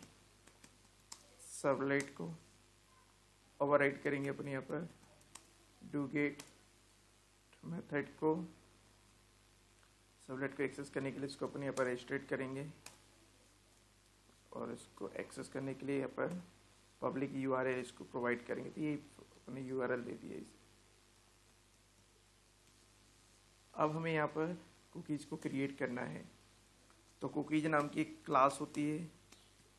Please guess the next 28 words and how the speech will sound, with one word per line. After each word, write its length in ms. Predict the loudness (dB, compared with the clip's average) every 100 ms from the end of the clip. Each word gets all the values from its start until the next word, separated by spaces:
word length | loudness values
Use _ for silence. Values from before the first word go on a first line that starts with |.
| -20 -20 -14 -12 -12 -14 -16
कुकी 300 | -8 -4 -4 -6 -14 2
कहाँ 160 | 4 6
पर 160 | 6
होती 300 | 6 4 4
है? 100 | 4
ये 220 | 2 0 -4 -10 -20 -14
java 340 | 8 10 12 10 8
x 200 | 0 4
dot 180 | 4 4
servlet 360 | 2 4 4
dot 160 | 4 4
h 160 | 0 -4
t 120 | -6
t 140 | -4
p 160 | 0 -2 -2 -12 -20 0
पैकेज 320 | 2 2 -2
के 120 | -2 -6
अंदर। 300 | -4 -4 -6 -14 -20 -20 -12
इसका 220 | -4 2
अपन 160 | 4 6
ने 100 | 8
रेफरेंस 440 | 8 6 0 -2
बनाया 300 | 0 4 6
है 80 | 6
यहाँ 120 | 4 2
पर, 280 | -2 -2 -6 -14 -20 -20 -20 -20 -20 -20 -20 -20 -20 -20 -20
सेवन 540 | -18 -12 -8 -6 -6 -10 -16 -20 -20 -20 -20 -10 -2
न्यू 260 | 0 0